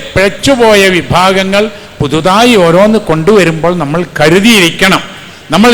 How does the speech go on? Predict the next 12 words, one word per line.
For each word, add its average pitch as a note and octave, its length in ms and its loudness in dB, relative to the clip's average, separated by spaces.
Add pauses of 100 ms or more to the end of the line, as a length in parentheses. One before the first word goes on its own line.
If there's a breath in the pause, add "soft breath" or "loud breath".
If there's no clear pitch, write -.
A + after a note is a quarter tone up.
(120)
സിറാത്തുൽ A3 640 2
മുസ്തഖീമിലായിരിക്കണം. G3+ 1300 0 (480 loud breath)
ആ D4 40 4 (140)
നിലയിലുള്ള F3+ 560 0
ഒരു E3 80 -2 (100)
ബോധവും E3 400 2 (120)
അറിവും G3 320 2 (400 loud breath)
അതിനുവേണ്ടിയുള്ള E3+ 580 0 (120)
പഠനവും E3+ 480 -4 (320 loud breath)
നമ്മൾ D3+ 180 0 (120)
നടത്തണം D3 500 -2 (200)
എന്നുകൂടി C#3+ 440 -4